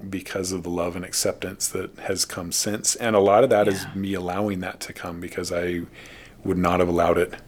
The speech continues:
Speaker 1: growing up.
Speaker 2: Yeah. Yeah. And I've definitely had my fair share of trauma in my life as well. I,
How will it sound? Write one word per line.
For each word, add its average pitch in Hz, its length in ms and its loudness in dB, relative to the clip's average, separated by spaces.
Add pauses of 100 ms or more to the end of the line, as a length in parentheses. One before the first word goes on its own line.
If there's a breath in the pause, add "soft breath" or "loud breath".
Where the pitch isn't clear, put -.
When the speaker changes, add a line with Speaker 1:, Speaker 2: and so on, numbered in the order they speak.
(140)
Speaker 1:
growing 80 300 -2
up. - 200 -6 (440)
Speaker 2:
Yeah. 180 340 4 (1080 loud breath)
Yeah. 202 340 4 (400)
And 175 160 2
I've 190 260 4
definitely 175 640 2
had 175 260 -2
my 180 280 -2
fair 175 240 -2
share 175 300 0
of 175 120 -2
trauma 170 360 -4 (180)
in 175 100 -4
my 175 180 -4
life 175 260 -4
as 165 260 -4
well. 165 440 2 (160)
I, 165 200 -2